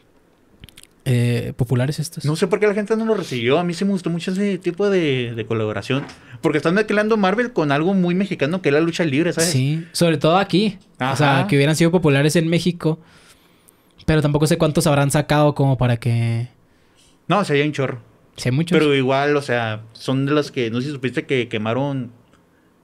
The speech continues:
Speaker 2: si no me equivoco, doscientos millones de pesos en puro stock de que no se le vendió a Funko.
Speaker 1: No, no, no, platícame. Es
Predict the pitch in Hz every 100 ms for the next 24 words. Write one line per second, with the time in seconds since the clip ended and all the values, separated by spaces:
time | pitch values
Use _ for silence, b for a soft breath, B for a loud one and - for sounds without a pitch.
0 | _ - 117 95 135 117 113 151 147 -
1 | 127 117 123 120 123 151 147 113 113 147
2 | 143 120 165 156 135 117 110 135 143 147
3 | 151 - _ 131 123 120 113 127 131 113
4 | 120 139 156 143 139 147 151 151 160 143
5 | 151 156